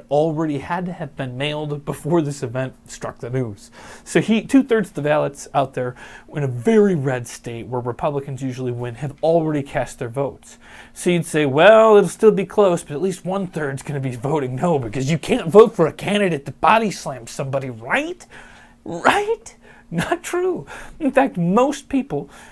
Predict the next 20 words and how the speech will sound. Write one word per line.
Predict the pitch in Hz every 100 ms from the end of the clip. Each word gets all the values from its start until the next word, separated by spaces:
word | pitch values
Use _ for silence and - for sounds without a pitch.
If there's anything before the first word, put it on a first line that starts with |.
| -
that | 185 180
were, | 190 180 165 -
uh, | 165 175 -
interviewed | 202 240 185 185 180 -
at | 180 185
the | 185 170
election | 170 175 175 - 185
polls, | 185 180
like, | 165 -
post-election, | 190 185 - 160 - 175
said | 165 - - - -
this | 170 277 285
event | 202 180 196 -
did | 151 139
not | 147 156
change | - - 147 143
their | 135
vote | 120 139
at | 117 123
all. | 147 -